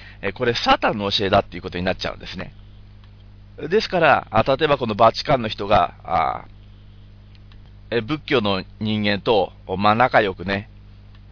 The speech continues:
え、コミュニケーションなんか取ってるとですね、悪魔と手を、あ、結んでいるっていうことになるんですね。サタンと手を結んでいると。う、ですから、まあ、彼らにしてみたら、まるでもう今のバチカンがですね、え、サタンに乗っ取られているような形ですね。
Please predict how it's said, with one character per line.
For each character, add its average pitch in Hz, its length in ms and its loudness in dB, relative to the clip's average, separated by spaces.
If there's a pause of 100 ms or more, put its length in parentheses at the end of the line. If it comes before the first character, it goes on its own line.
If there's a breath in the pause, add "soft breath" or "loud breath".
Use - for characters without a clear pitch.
(180)
え、 104 120 0
コ - 140 -6
ミ 123 80 -4
ュ - 20 -4
ニ 120 80 -6
ケ 131 160 2
ー - 20 2
シ 123 100 -2
ョ 101 40 -2
ン 95 40 -2
な 92 80 -2
ん 90 40 -8
か 98 120 -4
取 123 140 -2
っ - 40 -12
て 113 120 -2
る 92 60 -8
と 90 140 -4
で 85 100 -6
す 98 120 -8
ね、 95 240 -4 (320)
悪 - 240 -6
魔 190 160 4
と 110 160 -4
手 131 140 -2
を、 104 160 0 (380)
あ、 92 240 2
結 98 280 -4
ん 117 60 -2
で 107 120 4
い 104 40 6
る 98 100 0
っ 92 40 -4
て - 180 -12
い 98 40 -8
う - 20 -8
こ 92 80 -8
と 85 80 -6
に 87 60 -4
な 90 120 0
る 85 80 -4
ん - 20 -12
で 69 100 -12
す 107 100 -12
ね。 127 100 -6
サ 175 180 4
タ 165 140 2
ン 143 60 -8
と 104 100 -4
手 104 140 -2
を 92 100 -2
結 90 260 -6
ん 92 60 -6
で 87 120 -4
い 85 60 0
る 87 80 -6
と。 - 140 -14 (1040)
う、 120 200 -2
で 156 100 -4
す - 80 -8
か 151 100 2
ら、 127 60 2
ま 117 100 4
あ、 - 20 2
彼 190 200 0
ら 156 120 4
に 123 80 -4
し - 80 -10
て 160 80 -8
み 156 100 -4
た 165 120 4
ら、 110 100 4
ま 110 160 6
る 123 80 -2
で 135 140 0
も 131 200 0
う 113 60 -2
今 135 200 2
の 95 100 -2
バ 98 200 4
チ - 120 -10
カ 123 100 -10
ン 120 60 -6
が 98 100 0
で 90 120 -4
す - 120 -10
ね、 95 220 -4 (340 loud breath)
え、 104 160 -2
サ 160 200 2
タ 170 120 4
ン 139 60 2
に 110 80 -2
乗 101 120 -2
っ 98 60 -12
取 120 160 2
ら 123 80 8
れ 123 80 -2
て 117 100 -4
い 107 40 0
る 98 60 -4
よ 92 100 -4
う 90 40 -6
な 90 80 -6
形 95 380 -6
で 95 100 -4
す - 120 -14
ね。 76 180 -14